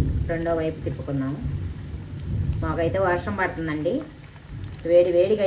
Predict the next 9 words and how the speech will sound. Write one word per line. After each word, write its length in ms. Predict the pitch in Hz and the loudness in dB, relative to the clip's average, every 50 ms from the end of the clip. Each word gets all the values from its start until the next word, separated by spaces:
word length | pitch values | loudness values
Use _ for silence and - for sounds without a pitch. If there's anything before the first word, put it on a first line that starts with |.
| 180 | 4
ఈ 40 | 175 147 165 | 4 4 4
గారెలు 340 | 170 175 185 180 185 185 175 165 | 4 2 2 2 2 2 2 2
వర్షంలో 340 | 165 165 - 196 190 190 180 170 175 | 2 0 -4 -6 -4 -2 -2 0 0
తింటుంటే 360 | 170 160 165 170 170 175 175 - - 175 | 0 2 0 0 0 -2 -4 -4 -2 -2
చాలా 180 | 160 160 160 156 160 | -2 -2 -2 -2 -2
బాగుంటుంది 340 | 160 170 165 151 143 147 143 | -2 -2 -2 -4 -4 -2 -2
కదా. 140 | 147 160 185 214 - 175 170 | -2 -2 -2 -2 -2 0 0
ఉరుములు 260 | 170 175 190 190 185 | 2 2 2 2 2
వినపడుతున్నాయి 760 | 165 160 165 175 165 151 160 156 156 151 147 151 151 151 147 | 0 0 0 -2 -2 -2 -4 -4 -4 -4 -4 -4 -4 -4 -2